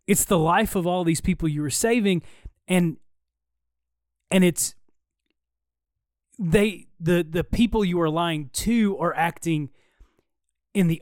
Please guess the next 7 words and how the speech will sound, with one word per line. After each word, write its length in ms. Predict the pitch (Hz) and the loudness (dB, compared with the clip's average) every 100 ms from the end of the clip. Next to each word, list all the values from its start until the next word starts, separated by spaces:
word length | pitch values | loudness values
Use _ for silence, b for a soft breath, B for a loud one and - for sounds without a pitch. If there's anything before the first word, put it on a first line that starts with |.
| - | 2
opposite, 800 | 170 185 208 170 - 160 139 - _ _ _ _ _ _ _ - | 4 4 2 2 0 -2 -4 -12 _ _ _ _ _ _ _ -2
um, 480 | 156 143 131 123 120 _ _ _ _ _ _ _ _ _ | 0 0 -2 -8 -16 _ _ _ _ _ _ _ _ _
they're 140 | 196 185 | 2 4
acting 340 | 196 190 170 - | 2 0 -4 -6
contrary 600 | - 196 233 - 196 175 | -2 0 0 0 2 2
to 200 | 156 165 | 2 -2
God's 560 | 123 151 147 147 123 | -2 0 0 -2 -6